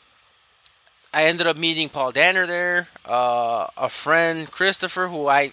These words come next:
see every year at Vision, and we hang out. He's an awesome guy. He has a shop out in, in Amarillo, Texas. Um, he's,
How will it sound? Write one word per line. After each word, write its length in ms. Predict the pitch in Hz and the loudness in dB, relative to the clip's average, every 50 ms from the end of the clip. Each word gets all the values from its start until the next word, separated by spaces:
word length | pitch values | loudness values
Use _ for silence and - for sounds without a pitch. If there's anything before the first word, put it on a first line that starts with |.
| - | -10
see 380 | - - - - 190 196 190 175 | -8 -4 -2 0 0 2 4 2
every 220 | 165 165 170 190 | 2 2 2 -4
year 200 | 180 180 185 185 170 | -4 -2 0 0 0
at 60 | 156 | 0
Vision, 340 | 151 180 185 180 175 190 180 | 0 0 0 0 0 -2 -2
and 200 | 160 135 123 127 | -2 -6 -6 -8
we 120 | 135 135 | -8 -4
hang 220 | 127 143 143 143 | -2 -2 0 2
out. 300 | 143 147 170 175 170 147 | 2 2 2 2 0 -2
He's 160 | 139 135 123 123 | -6 -12 -12 -8
an 80 | 123 131 | -4 -2
awesome 280 | 139 151 147 - 156 139 | -2 -2 -2 -4 -6 0
guy. 240 | 143 147 151 160 | 2 2 2 2
He 80 | 160 156 | 2 0
has 140 | 135 120 120 | -2 -4 -2
a 40 | 120 | -2
shop 280 | - 135 135 135 - | 0 2 0 2 2
out 140 | 135 139 131 | 0 0 0
in, 260 | 127 123 120 113 - - - - | 0 -6 -12 -14 -16 -16 -14 -12
in 160 | 113 117 110 | -12 -10 -8
Amarillo, 480 | - - 131 135 127 131 139 139 135 | -6 -6 -4 -2 -2 -2 -2 -4 -4
Texas. 520 | 127 - 139 139 143 - - 170 175 - - - - - - - - - - - - - - - - - - - - | -2 0 -2 -2 -2 -4 -6 -6 -6 -8 -10 -14 -20 -20 -18 -16 -16 -14 -14 -14 -14 -16 -18 -20 -20 -20 -20 -14 -4
Um, 500 | - 131 135 131 131 127 120 110 107 110 113 120 - - - - - - - - - - - - - | 0 4 4 4 4 2 0 -6 -14 -18 -20 -20 -20 -20 -20 -20 -20 -20 -20 -20 -20 -20 -20 -20 -14
he's, 580 | - 135 139 147 147 143 135 - - - - | -10 -4 -2 -2 -2 -2 -2 -2 -2 -2 -4